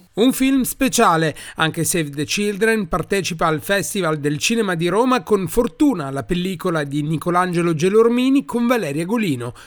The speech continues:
Prodotta col patrocinio dell'associazione per accompagnare il lancio della nuova campagna Proteggiamo i bambini,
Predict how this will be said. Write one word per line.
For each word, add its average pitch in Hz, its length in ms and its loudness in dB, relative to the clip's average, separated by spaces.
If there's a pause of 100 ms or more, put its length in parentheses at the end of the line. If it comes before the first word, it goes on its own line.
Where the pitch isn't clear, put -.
(140)
Prodotta 185 420 0
col 165 160 -2
patrocinio 170 540 -2
dell'associazione 165 840 0
per 147 120 -4
accompagnare 165 640 -2
il 156 80 -4
lancio 180 340 -2
della 147 220 -2
nuova 190 340 0
campagna 196 680 -2
Proteggiamo 175 600 0
i 180 80 0
bambini, 180 500 0